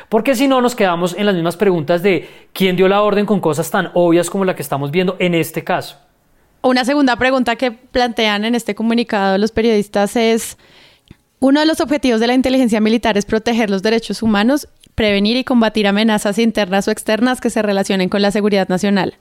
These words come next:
Speaker 2: ¿Somos los periodistas y medios vigilados por el Estado una amenaza para la seguridad nacional? ¿Con qué criterio justifican activar contra la prensa labores que están dispuestas a combatir la criminalidad? Que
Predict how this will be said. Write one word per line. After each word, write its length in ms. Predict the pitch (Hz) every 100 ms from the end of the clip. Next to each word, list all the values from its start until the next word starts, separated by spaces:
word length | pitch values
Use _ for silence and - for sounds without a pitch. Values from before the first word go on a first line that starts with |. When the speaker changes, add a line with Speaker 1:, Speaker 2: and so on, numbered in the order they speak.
| _
Speaker 2:
¿Somos 400 | - 262 269 294
los 140 | 311
periodistas 580 | - 311 311 247 226 220
y 60 | 254
medios 360 | 247 214 202
vigilados 440 | 196 233 233 202 -
por 120 | 214
el 120 | 226
Estado 460 | 240 208 190 190 -
una 200 | 240 233
amenaza 420 | 247 247 202 196
para 160 | 214 226
la 80 | 240
seguridad 400 | 233 240 226 196
nacional? 560 | 196 233 226 208 349 _ _ _ _ _
¿Con 180 | 247 262
qué 100 | 269
criterio 600 | 262 240 262 269 269 277 - -
justifican 640 | - 262 247 233 220 220 220
activar 640 | 226 - 247 226 196 196
contra 440 | 220 214 220 214 -
la 160 | 220
prensa 360 | 208 196 190 196
labores 380 | 208 214 202 190
que 80 | 220
están 200 | 220 196
dispuestas 400 | 185 196 196 208
a 60 |
combatir 440 | 208 214 208 208 190
la 120 | 185
criminalidad? 760 | 202 214 214 196 185 180 226 277 _ _ _ -
Que 280 | 226 214